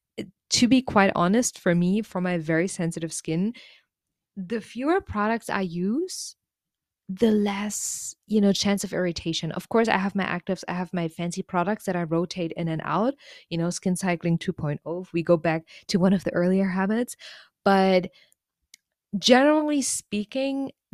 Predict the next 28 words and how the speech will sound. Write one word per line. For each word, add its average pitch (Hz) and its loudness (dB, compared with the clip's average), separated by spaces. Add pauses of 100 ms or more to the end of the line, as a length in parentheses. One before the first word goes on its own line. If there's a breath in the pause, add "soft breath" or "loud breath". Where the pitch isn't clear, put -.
(120)
the 208 4
less 202 2
products 208 -2 (100)
that 185 2
I 185 2
use 185 2 (100)
day 185 4
to 196 -2
day, 196 2 (220)
the 180 2
better 180 4
my, 165 -4
the 180 -2
happier 165 -2
my 147 -2
skin - -6
is. - -8
And 196 -4
if 208 -8
you 269 -2
have 262 -6
sensitive 196 -4
acne 165 -2
prone 160 -4
skin, 175 -6
I 175 -10
highly 165 -8
recommend 185 -4